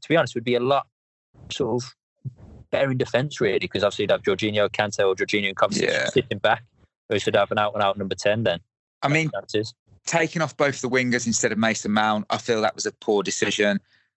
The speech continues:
Speaker 2: You know, we weren't controlling a game against, this Bournemouth side had a lot of injury problems, and we're at home,
Speaker 1: Mm.
Speaker 2: you know.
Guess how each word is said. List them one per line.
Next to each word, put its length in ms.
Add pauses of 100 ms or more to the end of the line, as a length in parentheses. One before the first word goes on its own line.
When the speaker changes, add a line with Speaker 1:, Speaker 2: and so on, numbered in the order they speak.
(100)
Speaker 2:
You 120
know, 200 (160)
we 100
weren't 260
controlling 420
a 40
game 320
against, 600 (420)
this 140
Bournemouth 340
side 220
had 120
a 60
lot 260
of 60
injury 260
problems, 440
and 160
we're 120
at 60
home, 420 (460)
Speaker 1:
Mm. 200
Speaker 2:
you 100
know. 220